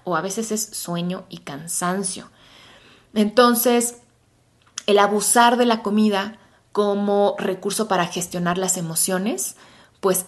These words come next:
también nos aleja y nos desconecta del hambre física. El tercer factor que genera desconexión con el hambre física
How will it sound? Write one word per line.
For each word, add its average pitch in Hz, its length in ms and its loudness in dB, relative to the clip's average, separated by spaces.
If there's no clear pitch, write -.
también 214 640 0
nos 175 320 -6
aleja 202 640 -4
y 185 80 -8
nos 170 200 -6
desconecta 175 960 -8
del 165 160 -6
hambre 160 260 -8
física. - 480 -14
El 220 180 2
tercer 240 300 4
factor 254 540 2
que 185 140 -4
genera 208 580 2
desconexión 190 840 -2
con 175 140 -6
el 175 100 -2
hambre 180 220 0
física 220 560 -2